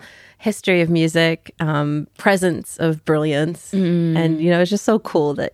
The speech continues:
Speaker 1: like, you're ours. <laughs>
Speaker 2: Aw.
Speaker 1: You're, you're Aotearoa. Like
Speaker 2: Aw, that's so
Speaker 1: <laughs>
Speaker 2: kind. <laughs>
Speaker 1: Yeah.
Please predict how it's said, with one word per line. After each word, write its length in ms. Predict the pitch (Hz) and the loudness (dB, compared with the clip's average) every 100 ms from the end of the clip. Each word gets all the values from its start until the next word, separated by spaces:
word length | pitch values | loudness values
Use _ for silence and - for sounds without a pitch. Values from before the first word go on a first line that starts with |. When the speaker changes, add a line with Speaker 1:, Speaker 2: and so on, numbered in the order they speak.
| - | -8
Speaker 1:
like, 220 | 165 156 | -8 -4
you're 180 | 175 - | -2 0
ours. 380 | - - - - - | 0 -4 -8 -14 -16
<laughs> 420 | - - _ 302 | -16 -20 _ -6
Speaker 2:
Aw. 600 | 277 208 196 226 294 349 | -4 -2 -2 -2 -2 0
Speaker 1:
You're, 200 | 269 277 | 2 2
you're 280 | - 254 269 | 0 2 2
Aotearoa. 840 | - 208 - 190 180 170 165 170 185 | 0 -2 0 -2 0 -2 -4 -6 -6
Like 340 | 220 208 208 | -4 -4 -4
Speaker 2:
Aw, 600 | 196 196 202 233 247 277 | -4 -2 0 2 2 2
that's 240 | 233 277 - | 2 0 2
so 160 | 330 | 0
Speaker 1:
<laughs> 20 | 330 | 0
Speaker 2:
kind. 840 | - 240 247 240 233 240 262 262 | -4 -2 -2 -4 -4 -6 -2 2
<laughs> 1000 | 262 294 277 277 254 240 220 185 - 165 | 6 6 6 4 4 4 2 0 -4 -6
Speaker 1:
Yeah. 1000 | 208 277 320 330 311 285 247 208 190 | 0 2 4 4 4 4 2 0 -2